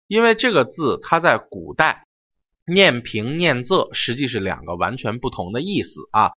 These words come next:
我们今天说传递的“传”。啊，那是传。但是念“传”的时候，实际在文言文里头，它有一个很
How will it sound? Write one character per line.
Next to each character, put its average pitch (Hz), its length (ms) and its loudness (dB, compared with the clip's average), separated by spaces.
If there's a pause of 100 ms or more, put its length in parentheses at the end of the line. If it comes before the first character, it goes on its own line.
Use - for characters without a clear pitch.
(160)
我 120 140 2
们 127 120 2
今 190 140 -2
天 196 180 6
说 190 200 4
传 165 420 0
递 202 220 0
的 92 160 -4
“传”。 113 460 0 (380)
啊， 104 160 2
那 113 160 2
是 98 180 -8
传。 101 360 -2 (300)
但 175 180 4
是 170 100 -2
念 185 380 4
“传” 185 360 6
的 87 100 -6
时 - 200 -8
候， 95 240 -2
实 143 240 -2
际 - 20 -4
在 131 240 4
文 117 300 -2
言 185 180 4
文 113 140 0
里 104 100 -4
头， 90 160 -6
它 - 180 0
有 127 100 2
一 104 120 -4
个 117 120 0
很 85 300 -6